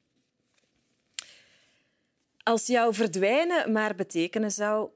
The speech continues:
dat ik nu verder met mezelf kon leven. Ik sluit de deur.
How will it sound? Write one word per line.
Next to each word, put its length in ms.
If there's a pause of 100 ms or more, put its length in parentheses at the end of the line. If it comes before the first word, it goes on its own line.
(180)
dat 220
ik 160
nu 120
verder 420
met 180
mezelf 420
kon 200
leven. 380 (520)
Ik 120
sluit 280
de 120
deur. 560